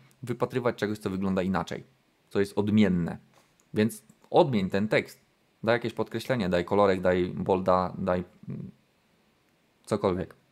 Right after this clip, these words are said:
No i opinie. Opinie klientów. Prawdę mówiąc, jakbym dostał maila tylko z opiniami od klientów na temat twojej pracy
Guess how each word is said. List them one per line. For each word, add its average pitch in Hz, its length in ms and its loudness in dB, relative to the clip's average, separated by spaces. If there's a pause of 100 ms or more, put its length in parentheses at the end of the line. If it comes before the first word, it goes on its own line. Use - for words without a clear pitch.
(100)
No 147 140 4
i 170 80 6
opinie. 107 440 2 (300)
Opinie 139 340 -2
klientów. 113 480 -2
Prawdę 151 360 2
mówiąc, 110 500 0 (380)
jakbym 117 360 2
dostał 120 480 2 (240)
maila 110 360 4
tylko 131 320 -2
z 101 60 -8
opiniami 95 540 -2
od - 140 -12
klientów 92 580 -6
na 95 120 -2
temat 95 260 -4
twojej 117 260 4
pracy 98 500 2